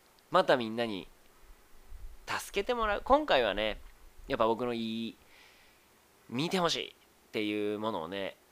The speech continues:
披露する感じになる、近いんで、なんかぜひ楽しみに来ていただけたらなと思いますね。はい。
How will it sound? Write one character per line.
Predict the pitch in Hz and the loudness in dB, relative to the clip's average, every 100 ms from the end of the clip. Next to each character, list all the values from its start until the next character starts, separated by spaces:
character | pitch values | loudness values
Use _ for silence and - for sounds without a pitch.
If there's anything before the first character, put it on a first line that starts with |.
| - | -10
披 | - 202 | -4 2
露 | 143 78 | 2 0
す | - 98 | -6 -8
る | 90 - _ _ _ _ _ _ _ _ _ _ _ _ _ _ _ _ _ - | -8 -10 _ _ _ _ _ _ _ _ _ _ _ _ _ _ _ _ _ -2
感 | 135 | -2
じ | 113 117 | -2 -6
に | 113 | -4
な | 98 | -4
る、 | 95 - | -4 -6
近 | - 127 | -2 0
い | 82 | -2
ん | 73 64 | -8 -10
で、 | 67 - - - _ _ _ _ - _ _ _ _ _ - | -10 -12 -20 -20 _ _ _ _ -20 _ _ _ _ _ -8
な | 113 | -6
ん | |
か | |
ぜ | 110 196 | 0 -2
ひ | 117 - - | -2 -10 -2
楽 | 143 135 127 | 2 2 2
し | 120 | -2
み | 107 | -6
に | 95 - - - - - - - | -10 -12 -18 -20 -20 -20 -16 -14
来 | - | -6
て | 123 | -4
い | 104 | -2
た | 98 | -4
だ | 90 | -6
け | 87 | -6
た | 71 | -8
ら | 71 | -8
な | 71 | -10
と | - | -12
思 | - | -14
い | - | -12
ま | - | -10
す | - | -8
ね。 | 104 104 - - - - - - - - - - - - - - - - - - _ | -6 -8 -10 -14 -16 -20 -20 -20 -18 -18 -18 -18 -18 -16 -12 -12 -12 -18 -20 -20 _
は | - - 110 | -2 2 2
い。 | 95 | 0